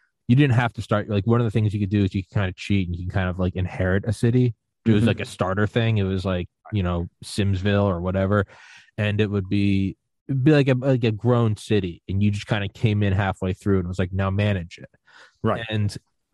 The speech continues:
Speaker 1: yeah, it was being in charge of this system and having no merit to be there. Because no
Speaker 2: Mm-hmm.
Speaker 1: matter what I did, it was always the same ending. I would run up all the loans.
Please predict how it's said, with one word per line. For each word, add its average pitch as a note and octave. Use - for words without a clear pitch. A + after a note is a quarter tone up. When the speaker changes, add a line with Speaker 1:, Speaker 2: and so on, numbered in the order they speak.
Speaker 1:
yeah, C3
it B2
was G#2+
being B2
in A#2+
charge A#2+
of G2+
this G#2+
system F#2+
and G2+
having G2
no G#2
merit G2
to -
be G2
there. F#2+
Because G#2
no A2
Speaker 2:
Mm-hmm. G#2+
Speaker 1:
matter A#2
what A2
I A#2
did, G#2+
it G#2
was G#2
always G#2+
the G2+
same G2+
ending. G2
I G2+
would F#2
run A#2+
up C3
all A#2
the D3
loans. G#2